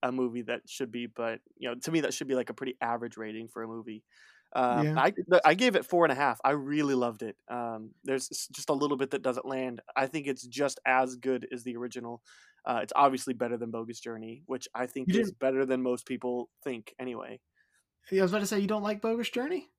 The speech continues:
Speaker 1: I'll put it at about a three out of five, uh, on
Speaker 2: Hmm.
Speaker 1: Letterboxd. It's, I watched it recently. It's, it's one of those movies that I don't like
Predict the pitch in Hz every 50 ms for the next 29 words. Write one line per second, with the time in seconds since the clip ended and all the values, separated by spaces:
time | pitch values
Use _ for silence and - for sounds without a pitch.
0 | _ _ _ _ _ _ - - - 226 262 - 320 302 247 226 208 202 175 175
1 | 151 139 - - 131 131 123 123 123 113 - 110 104 104 113 113 - - _ -
2 | 117 120 117 110 107 107 113 - - 123 127 110 113 120 - 147 123 113 117 110
3 | - - - - - _ - 143 131 - - - - - 143 143 147 151 - _
4 | _ _ 160 160 151 - 151 143 147 139 - - 131 139 139 147 175 175 - -
5 | - - - - - - - - _ - - - 156 156 - 220 254 262 254 247
6 | 208 170 175 175 180 185 180 147 131 143 139 135 - 139 117 117 - 139 139 147
7 | - 127 127 127 123 127 123 - -